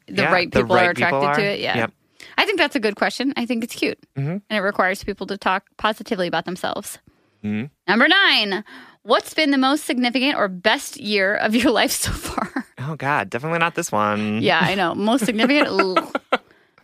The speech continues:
Speaker 1: Um,
Speaker 2: That's a weird question. Don't
Speaker 1: I
Speaker 2: ask
Speaker 1: don't
Speaker 2: that
Speaker 1: like
Speaker 2: one.
Speaker 1: that one. I'm
Speaker 2: No.
Speaker 1: gonna pass.
Speaker 2: Mm-mm.
Speaker 1: Don't ask that question.
Speaker 2: No.
Speaker 1: Skip.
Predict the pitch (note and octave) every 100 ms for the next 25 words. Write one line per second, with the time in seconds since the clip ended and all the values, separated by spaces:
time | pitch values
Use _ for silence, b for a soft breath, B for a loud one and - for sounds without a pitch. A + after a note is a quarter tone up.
0 | _ - G#3 G#3 G3+ G3+ G3 G3 A3 G#3+
1 | _ _ _ _ - - D3+ C3+ - A#2
2 | A2+ A#2 A2 F#4 E4 A#3 G#3+ G3 G#3 G3
3 | F3+ G#3 - E3 G3+ A3+ - _ - G#3+
4 | G3 G3+ - - G3+ F#3+ A#3+ G#3+ - -
5 | - C4+ C4+